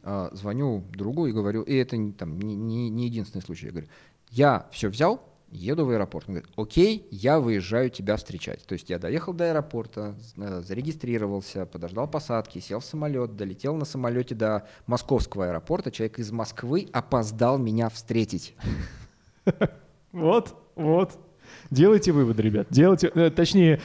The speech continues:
Speaker 2: как, гордитесь тем, что вы в Воронеже и здесь, э, работаете. Но, а, в-, знаешь, какой у меня вопрос остался? Наверное, мы тут уже так много наговорили. Э, но в рамках международной компании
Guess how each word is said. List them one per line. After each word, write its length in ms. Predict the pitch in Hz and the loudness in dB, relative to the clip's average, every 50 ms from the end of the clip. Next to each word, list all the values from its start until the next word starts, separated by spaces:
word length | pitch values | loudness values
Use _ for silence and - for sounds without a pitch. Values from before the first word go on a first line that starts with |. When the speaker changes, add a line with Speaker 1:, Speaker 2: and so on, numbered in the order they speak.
| - - - - | -6 -10 0 4
Speaker 2:
как, 160 | 175 143 135 | 4 4 6
гордитесь 380 | 123 147 156 170 180 160 - - | 6 4 6 6 4 2 2 2
тем, 140 | - 202 185 | 4 4 4
что 160 | 151 - - 135 | 6 6 6 8
вы 120 | 143 135 | 8 8
в 40 | 127 | 8
Воронеже 640 | 135 147 156 175 175 151 135 123 120 123 123 120 117 | 8 6 6 6 6 4 4 6 6 6 6 8 8
и 840 | 117 117 113 113 113 113 117 110 120 135 131 131 135 135 131 135 135 | 6 6 6 6 4 4 2 2 0 0 -2 -4 -6 -6 -6 -4 -6
здесь, 460 | 123 120 120 143 139 131 - - - | -4 -2 0 0 0 0 0 -2 0
э, 140 | 123 120 120 | 0 2 2
работаете. 560 | 127 123 117 107 101 - - - - - - - - - - - - - | 0 0 0 0 -2 -2 -4 -6 -8 -12 -14 -12 -12 -12 -12 -6 0 4
Но, 220 | 151 175 175 151 185 | 4 4 6 4 4
а, 340 | 170 170 165 160 156 151 151 156 - | 4 6 6 6 4 4 2 0 -2
в-, 240 | 156 165 170 - 180 | -4 -4 -4 -6 -6
знаешь, 220 | 165 170 185 190 | -2 0 0 0
какой 120 | 190 - 160 | 0 0 0
у 20 | 143 | 2
меня 100 | 139 139 | 2 2
вопрос 280 | 143 151 147 127 - 127 | 4 2 2 2 2 -2
остался? 460 | 117 - - 190 202 190 - - 135 | 0 2 4 4 4 4 2 2 4
Наверное, 300 | 127 131 135 127 127 127 | 4 6 6 4 4 4
мы 120 | 131 131 | 4 2
тут 220 | 131 - - - 131 | 2 -2 -2 0 0
уже 320 | 131 127 127 123 131 131 | 2 2 2 2 2 2
так 240 | - 127 120 - - | 2 0 -2 -2 0
много 280 | 139 147 156 139 117 | 2 2 2 2 2
наговорили. 640 | 120 120 110 123 123 135 147 196 226 202 156 110 107 - - - - - | 0 2 2 4 4 6 6 6 6 6 4 4 2 0 -4 -10 -8 -2
Э, 180 | - 143 139 139 | 0 2 2 4
но 360 | 147 151 151 156 156 147 - | 6 6 8 8 8 6 4
в 400 | - 165 123 117 117 127 135 151 | 2 0 -2 -2 2 4 4 6
рамках 280 | 160 180 175 175 - - | 6 6 4 2 2 0
международной 460 | 135 117 139 143 151 156 151 135 131 | 0 2 4 4 4 4 4 2 2
компании 560 | 120 139 143 147 - 151 131 107 98 92 - | 2 2 2 4 4 4 4 4 4 2 0